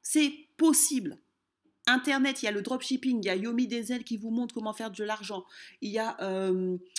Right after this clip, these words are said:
Investir au pays, il y a plein de hommes qui vous montrent comment faire de l'argent. Mais le problème, c'est que vous voulez pas investir en vous. Mais sur le long terme, vous allez perdre.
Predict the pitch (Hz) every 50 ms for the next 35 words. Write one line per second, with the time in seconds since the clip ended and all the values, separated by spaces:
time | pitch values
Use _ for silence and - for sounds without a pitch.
0 | - - - 220 220 214 240 226 233 - 247 240 233 233 233 - 247 247 240 220
1 | 214 214 - 339 403 415 320 254 226 180 190 233 262 262 247 240 - 220 190 180
2 | 202 208 226 240 233 - 202 196 190 190 214 202 190 185 180 180 175 180 175 185
3 | 175 160 - _ _ _ _ _ _ 208 220 233 240 - - 285 330 359 339 320
4 | 247 196 196 214 208 214 - 311 302 269 - 185 185 - - 196 180 175 175 165
5 | - 160 - - - _ 202 214 226 - - - - 247 240 220 214 214 233 269
6 | 285 - 370 392 359 285 233 214 208 - 208 196 - 240 233 208 170 -